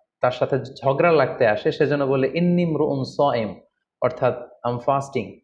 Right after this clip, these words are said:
আমি রোজাদার, আমি রোজা পালন করছি। রোজা পালন করা অবস্থায় আমার পক্ষে অশ্লীল কথা বলা, ঝগড়া করা, কোনো বাক বিতণ্ডায় জড়ানো সম্ভব না।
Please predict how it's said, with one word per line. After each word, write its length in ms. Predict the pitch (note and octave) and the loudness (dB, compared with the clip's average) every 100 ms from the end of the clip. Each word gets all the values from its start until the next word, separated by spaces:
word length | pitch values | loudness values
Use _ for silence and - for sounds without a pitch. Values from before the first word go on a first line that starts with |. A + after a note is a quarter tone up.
| _ _ _ - _ _ | _ _ _ -20 _ _
আমি 220 | B2 B2+ | -4 0
রোজাদার, 520 | B2+ B2+ C3 C3 A2 | 2 4 4 4 2
আমি 220 | G2 A#2 B2+ | 0 -2 0
রোজা 300 | C3 C#3 C3+ | 2 4 2
পালন 380 | - C#3 D3 | 2 0 0
করছি। 520 | C#3 B2+ - G2+ - _ _ _ _ | -2 -4 -4 -10 -10 _ _ _ _
রোজা 280 | B2+ D3 F3+ | 0 4 4
পালন 300 | E3+ E3 D#3+ | 4 2 2
করা 200 | D3+ C3+ | 2 4
অবস্থায় 360 | A#2+ A#2 - B2 | 4 0 -2 0
আমার 180 | A#2 A#2 | 0 0
পক্ষে 240 | B2 A#2+ A#2+ | -2 0 2
অশ্লীল 480 | B2 - D3 B2+ C3 | 2 0 0 2 2
কথা 240 | C3 C3 | 0 2
বলা, 340 | A#2+ A2 G#2 - | 2 2 2 0
ঝগড়া 300 | C3 C3+ C3+ | 0 2 2
করা, 420 | A#2+ A#2 G#2 - - _ _ _ | 2 2 0 -4 -18 _ _ _
কোনো 180 | C#3 C3 | 0 2
বাক 340 | A#2+ C3 A#2+ | 4 2 2
বিতণ্ডায় 480 | C3 C3 B2 A#2 A2 | 0 0 0 2 2
জড়ানো 600 | A#2+ A#2 A#2 B2 - - _ | 2 2 0 -4 -8 -18 _
সম্ভব 380 | D3 C3+ B2 G2+ | -6 -2 -4 -6
না। 180 | G2+ | -10